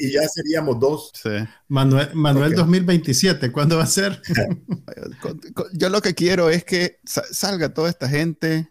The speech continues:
Speaker 2: se tire un dado y el que gane, <laughs> o sea, y así vamos, saltando uno. Tenemos ahí madera,
Speaker 3: Yo
Speaker 2: como
Speaker 3: uno.
Speaker 2: decía un brother aquí en Houston. No hay, no te preocupes porque él apoyaba a uno, el otro apoyaba al otro, y él me decía, "No te preocupes, con que vaya uno primero, otro después, otro después, otro después,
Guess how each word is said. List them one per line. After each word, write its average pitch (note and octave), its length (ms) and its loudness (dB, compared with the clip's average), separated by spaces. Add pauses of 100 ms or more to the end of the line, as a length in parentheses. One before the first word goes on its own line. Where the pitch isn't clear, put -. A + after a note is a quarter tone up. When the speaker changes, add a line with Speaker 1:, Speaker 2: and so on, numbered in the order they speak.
Speaker 2:
se - 160 -6
tire D#3+ 300 -4
un D3+ 160 2
dado D3+ 480 4
y C#3 100 0
el A#2 120 -2
que A2+ 140 -6
gane, C#3+ 400 2
<laughs> C#3+ 320 -4
o C#3+ 40 -8
sea, C#3 460 0
y C3+ 80 2
así C3+ 200 -2
vamos, C#3+ 520 0
saltando C#3+ 540 0
uno. E3+ 420 -2
Tenemos D3 440 -2
ahí - 140 -4
madera, C#3+ 360 2
Speaker 3:
Yo C#3 100 4
Speaker 2:
como B2+ 140 2
Speaker 3:
uno. B2+ 80 4
Speaker 2:
decía A2 160 4
un D#3 120 -6
brother E3 320 2
aquí C#3+ 200 0
en D#3+ 160 0
Houston. D#3 480 -4
No C3+ 200 -4
hay, - 140 -4
no D3+ 180 -4
te - 100 -6
preocupes F#3 440 -4
porque C#3 260 -6
él C3+ 80 2
apoyaba C3 420 2
a G2+ 60 0
uno, C#3 340 0
el B2 80 2
otro B2+ 180 -2
apoyaba A#2 300 0
al A2+ 100 0
otro, D3 200 0
y - 20 4
él C#3+ 100 2
me C#3+ 100 2
decía, C3+ 400 -2
"No E3+ 220 -6
te F#3 140 -8
preocupes, F3+ 560 -4
con B2 200 -4
que A#2+ 160 -2
vaya E3+ 300 2
uno F#3+ 240 -2
primero, E3+ 360 -4
otro F3 180 -6
después, E3+ 260 -2
otro F3+ 180 -4
después, F3 280 -4
otro F#3+ 160 -4
después, F#3+ 400 -2